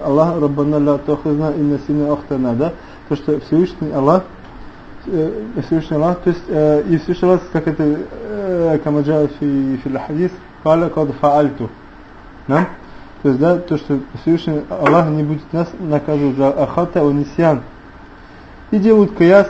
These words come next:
на это, то есть также и, э, аль-джагль, то есть и подобного рода, и тауиль, и всё, и всё, что, э, остальное, то есть, э, становится причиной, как правило, попадания человека в фиширк валь куфр. То есть, э, почему человек попадает в фиширк?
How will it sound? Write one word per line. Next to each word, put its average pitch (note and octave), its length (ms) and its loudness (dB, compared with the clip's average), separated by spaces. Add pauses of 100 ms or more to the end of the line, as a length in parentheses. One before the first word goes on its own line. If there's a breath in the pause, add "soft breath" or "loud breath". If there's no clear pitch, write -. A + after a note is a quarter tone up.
на D#3+ 380 2
это, F3+ 280 2
то - 140 -4
есть C#3 200 -6
также C#3 280 2
и, C#3+ 560 2
э, E3+ 300 -4
аль-джагль, D3 580 2
то C3 60 -6
есть A#2 160 -6
и C3+ 80 -4
подобного C3+ 420 -2
рода, C3+ 220 2
и B2 40 -2
тауиль, C3+ 500 0
и - 20 -2
всё, C#3 320 -2 (800 loud breath)
и C3 100 0
всё, D#3 460 -2
что, C#3 420 0
э, C#3 260 2
остальное, C#3 440 -4
то D3 120 -8
есть, - 100 -8 (120)
э, D3+ 160 -2
становится D3 440 -2
причиной, D3+ 560 0
как D#3 160 -6
правило, F3+ 360 4 (140)
попадания F3 560 2
человека F3 400 0
в - 40 -10
фиширк F3+ 380 -4
валь D#3+ 120 0
куфр. D#3 340 -2
То B2 100 -4
есть, A#2 100 -10
э, E3 120 -2 (180)
почему F3 220 0
человек E3 300 0
попадает D3 460 2
в - 40 -12
фиширк? C#3 340 -4